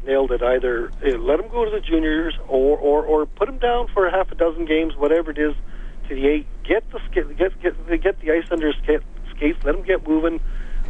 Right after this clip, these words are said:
Let him get playing. Uh, maybe build up a little confidence either at the juniors or the A, and, uh, and then see what he looks like, uh, I don't know, after Chris-, after the New Year or something like that, eh?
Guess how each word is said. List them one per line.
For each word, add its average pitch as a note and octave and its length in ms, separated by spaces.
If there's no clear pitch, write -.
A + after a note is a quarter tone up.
Let D#3+ 160
him G#3 120
get E3 200
playing. D#3 440
Uh, A#2+ 280
maybe D3 180
build D#3 240
up D#3+ 120
a D3+ 40
little D3 200
confidence C#3+ 480
either C#3 320
at D3 140
the - 60
juniors C#3+ 380
or C3+ 160
the B2 160
A, C3+ 220
and, B2 140
uh, A#2 180
and D3 160
then D#3 220
see E3+ 80
what D#3+ 100
he D#3+ 40
looks D#3 240
like, D3+ 160
uh, C#3+ 200
I - 40
don't D#3 120
know, D3+ 200
after C3+ 260
Chris-, D3 240
after D3 240
the C#3+ 40
New D#3+ 160
Year - 180
or - 40
something - 240
like - 160
that, A2 180
eh? F#3 80